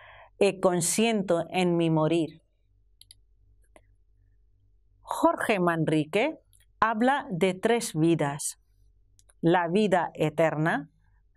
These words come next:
la terrenal y la de la fama. La vida terrenal acaba con la muerte,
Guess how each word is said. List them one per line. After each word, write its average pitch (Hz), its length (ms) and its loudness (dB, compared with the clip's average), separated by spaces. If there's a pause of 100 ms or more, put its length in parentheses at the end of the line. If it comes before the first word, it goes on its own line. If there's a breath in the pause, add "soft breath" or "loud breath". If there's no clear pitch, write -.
(140)
la 214 300 2 (180)
terrenal 165 800 0 (500)
y 247 540 -2
la 208 360 2
de 160 160 2
la 151 140 0
fama. 170 520 -2 (1000)
La 196 240 0
vida 311 360 2
terrenal 175 760 -2 (100)
acaba 220 640 0 (300 loud breath)
con 202 240 0
la 175 100 0
muerte, 175 560 -2